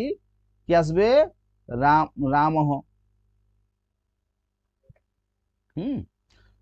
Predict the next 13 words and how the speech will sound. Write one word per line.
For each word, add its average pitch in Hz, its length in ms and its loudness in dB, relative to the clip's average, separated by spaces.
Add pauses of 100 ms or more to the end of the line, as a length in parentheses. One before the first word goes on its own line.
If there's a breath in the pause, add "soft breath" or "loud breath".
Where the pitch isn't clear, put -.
(100)
জলপান, 160 680 4 (2500)
জলং, 151 540 2 (1700)
পান 240 220 6 (120)
করার 247 320 6
জন্য, 226 200 4 (760)
পান, 214 260 6 (1400)
পিব-, 202 280 -2 (520)
তা 175 160 -6
তু, 190 140 0
হ্যাঁ, 269 180 -2 (220)
তাহলে 160 180 -4 (240)
পাতুম 160 500 2 (2750)
গেল। 185 260 2